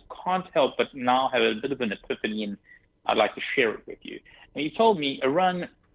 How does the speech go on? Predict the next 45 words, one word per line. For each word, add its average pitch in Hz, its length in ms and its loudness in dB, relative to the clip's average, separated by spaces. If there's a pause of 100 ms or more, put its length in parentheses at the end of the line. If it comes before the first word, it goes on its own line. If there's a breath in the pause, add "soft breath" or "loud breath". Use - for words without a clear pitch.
(100)
when 156 180 0
we 185 80 2
were 147 120 4
dealing 123 460 2
with 107 140 4 (160)
a 104 400 2 (300)
particular - 400 -4
character 104 600 -2
that 101 240 -4
we, 101 140 0
we, 107 340 -2
we 117 140 -4
didn't, 131 260 -4 (140)
neither 120 240 2
of 110 80 0
us 107 100 2 (100)
really 104 220 -4
knew 104 220 -4
how 107 120 -6
to 98 100 -8
deal 107 280 -2
with 92 260 -8
at - 100 -16
the - 80 -14
time, 104 360 -4 (680 loud breath)
um, 113 480 4
he 131 160 -6
said 127 180 2
to 127 60 -12
me, 117 220 -2
"Eran, 151 440 0
you 135 80 -6
know, 156 380 -4
when 170 840 -2
people 135 420 0
are 117 60 6
living 127 300 2
a 90 40 0
lie, 95 460 2 (520)
or 113 120 2
when 127 280 4
there's 110 200 4
a 98 40 -2
lie 98 420 0
out 92 220 -4